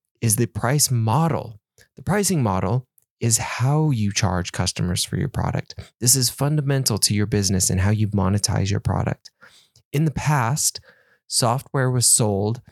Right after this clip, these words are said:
as a one-time transaction. You could buy a disk off of the shelf and the software was yours to install and use. I remember buying several versions of Adobe products this way, going to the store,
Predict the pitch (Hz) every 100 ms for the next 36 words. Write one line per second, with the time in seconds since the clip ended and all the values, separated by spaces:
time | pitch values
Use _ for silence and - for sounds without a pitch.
0 | _ _ - 113 117 107 101 104 107 107
1 | 117 110 120 160 - - 135 _ _ -
2 | 113 120 107 95 110 110 107 113 143 -
3 | - - - _ - 104 110 127 143 139
4 | - 117 98 117 - _ _ _ - 113
5 | 107 104 104 - 127 127 123 110 110 117
6 | 147 151 - 110 113 123 190 151 143 -
7 | _ _ - - - 143 147 139 127 117
8 | 110 113 - 117 123 139 127 127 127 110
9 | 107 113 - 113 104 110 120 123 104 -
10 | 95 90 - - 92 - - - - -
11 | - _ _ _ _ _ - - 104 104
12 | 110 107 - 104 104 101